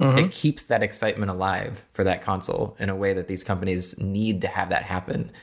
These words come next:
Speaker 2: They don't wanna have lulls in, in their, in their, in their calendar.
Speaker 1: Yeah, I agree.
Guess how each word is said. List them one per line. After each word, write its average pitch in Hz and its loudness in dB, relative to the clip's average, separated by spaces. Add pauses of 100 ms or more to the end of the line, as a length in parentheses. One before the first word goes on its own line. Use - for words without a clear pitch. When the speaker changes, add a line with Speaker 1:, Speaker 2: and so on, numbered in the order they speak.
(180)
Speaker 2:
They 110 4
don't 123 4
wanna 120 -2
have 110 -2
lulls 98 -2
in, 92 -4
in 90 -2
their, 90 0 (100)
in 92 -2
their, 90 -2 (100)
in 95 0
their 95 0
calendar. 104 -2 (200)
Speaker 1:
Yeah, 120 4 (220)
I 147 4
agree. 147 2